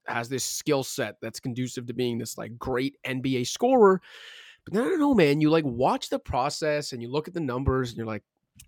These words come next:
I feel like we d-, have seen some glimpses so far. And it's, I know you mentioned, like, you know, not wanting to get too caught up in efficiency with young players and stuff. And I get it.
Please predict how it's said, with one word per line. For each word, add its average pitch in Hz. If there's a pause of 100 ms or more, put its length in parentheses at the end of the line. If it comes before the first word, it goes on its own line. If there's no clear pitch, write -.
(160)
I -
feel 415
like 453
we 370
d-, 240
have 151
seen 156
some 127
glimpses 113
so -
far. 87
And 127
it's, 143
I 165
know 190
you 175
mentioned, 147
like, 127
you 135
know, 127
not 123
wanting 123
to 123
get 123
too 113 (220)
caught 127
up 110
in 110
efficiency 120
with 113
young 110
players 113
and 117
stuff. 123
And 127
I 123
get 117
it. 120